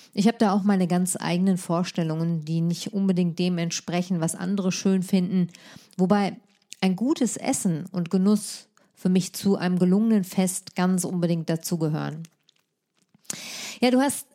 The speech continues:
lange nichts von mir gehört, was private Gründe hat. Ich bin einfach im Moment sehr intensiv eingebunden und kann mich mit dem Thema Podcast nicht so wie gewünscht beschäftigen.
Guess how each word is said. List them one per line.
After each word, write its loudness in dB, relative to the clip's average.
lange 2
nichts 0
von 2
mir 2
gehört, 2
was 2
private 2
Gründe 2
hat. -2
Ich -4
bin 2
einfach 2
im 0
Moment 2
sehr 0
intensiv 2
eingebunden 0
und -4
kann 2
mich 2
mit 2
dem 0
Thema 2
Podcast 0
nicht 0
so 0
wie 4
gewünscht 0
beschäftigen. -2